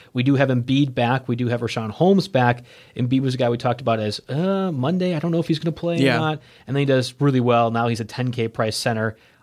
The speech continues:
Speaker 1: Are you going the Embiid route? Does it, I mean, do you even wanna try that against the Trailblazers team, or is the price just simply too high in this fourteen game slate?
Speaker 2: I don't know if I, I, I think it's not necessarily the, the best matchup. I think Embiid's gonna get his points no matter what.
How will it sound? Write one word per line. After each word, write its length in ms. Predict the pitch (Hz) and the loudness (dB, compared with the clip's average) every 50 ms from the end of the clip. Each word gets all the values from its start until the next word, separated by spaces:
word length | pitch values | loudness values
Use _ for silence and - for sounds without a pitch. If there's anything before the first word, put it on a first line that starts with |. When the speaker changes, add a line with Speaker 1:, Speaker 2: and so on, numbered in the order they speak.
| _ _ | _ _
Speaker 1:
Are 140 | - 127 139 | -2 0 0
you 160 | 139 143 156 | 2 2 0
going 460 | 151 127 - 143 147 170 185 196 180 147 | 0 0 0 2 2 2 2 2 0 0
the 180 | 156 156 156 | 0 0 0
Embiid 320 | 143 127 135 139 147 131 135 | 0 0 0 0 0 0 0
route? 220 | 151 127 139 127 | 0 0 0 0
Does 160 | 123 127 120 | -2 -4 -4
it, 200 | 143 - _ - - | -6 -8 _ -8 -6
I 40 | 131 | -2
mean, 140 | 135 131 127 | -2 -2 0
do 100 | 123 135 | 0 0
you 40 | 143 | 2
even 180 | 143 135 123 | 2 2 0
wanna 220 | 117 117 127 127 113 | 0 0 0 -2 -2
try 360 | - - - 160 165 180 175 | -4 -4 -4 -2 0 0 0
that 120 | 143 127 | 0 0
against 220 | 120 113 120 117 - | -2 -2 -4 -4 -6
the 60 | 123 | -6
Trailblazers 520 | 120 - 135 123 120 117 120 113 127 117 - - | -4 -2 0 0 0 -2 -4 -4 -6 -8 -8 -6
team, 320 | - 120 117 113 117 117 - - - - _ _ | -4 -4 -2 -2 -4 -6 -8 -12 -20 -20 _ _
or 160 | - 135 131 123 | 0 2 2 4
is 80 | 117 | 2
the 80 | 127 123 | 0 0
price 260 | - - 131 123 - | 2 4 4 4 2
just 160 | - 120 - | 0 -2 -2
simply 240 | - 127 113 113 104 | -2 -2 0 -2 -4
too 160 | - - 127 107 | -2 -4 -4 -4
high 260 | 107 110 107 104 95 | -2 -2 -2 -2 -4
in 80 | 95 | -6
this 120 | 98 98 - | -6 -8 -8
fourteen 340 | - 113 104 - - 110 104 | -6 -6 -6 -6 -6 -6 -6
game 200 | 95 95 92 - | -6 -8 -8 -10
slate? 260 | - - 101 - - _ _ _ _ _ _ _ _ _ _ _ - | -10 -10 -10 -10 -12 _ _ _ _ _ _ _ _ _ _ _ -4
Speaker 2:
I 120 | - 226 | -2 0
don't 140 | 240 277 277 | 0 0 0
know 180 | 285 269 254 233 | 0 0 0 -2
if 120 | 190 - | -2 -2
I, 140 | 160 139 131 127 127 | 0 0 0 0 0
I, 340 | 123 139 135 139 - 139 151 - | -2 -4 -4 -4 -2 -2 -2 0
I 40 | 143 | 0
think 200 | - 196 196 185 | 0 -2 0 0
it's 560 | 160 - - - - - - - - - - | -2 -2 -2 -2 -2 -2 -4 -6 -6 -6 -4
not 240 | - 120 131 127 - | -2 0 0 0 0
necessarily 500 | 127 135 127 - 120 - - 139 131 123 | -2 -4 -4 -4 -4 -2 0 2 2 2
the, 140 | 113 107 113 | 0 0 -2
the 160 | 98 - 120 | -4 -4 -4
best 280 | 98 - 110 110 - - | -2 -2 -2 -2 -2 -4
matchup. 300 | 107 104 107 110 - 139 | -4 -4 -4 -2 -2 -2
I 60 | 143 | 0
think 180 | 160 170 123 104 | 0 0 0 0
Embiid's 340 | - 127 123 127 131 113 - | 0 0 0 0 0 -2 -2
gonna 140 | - 101 | -4 -2
get 160 | 107 104 120 107 | -2 -2 -2 -2
his 100 | 101 - | -4 -6
points 360 | - - 117 110 - - - | -4 -4 -4 -4 -4 -6 -6
no 80 | - | -2
matter 260 | 98 104 104 - 90 107 | 0 0 0 0 0 0
what. 320 | 120 117 110 90 90 | 0 2 2 0 0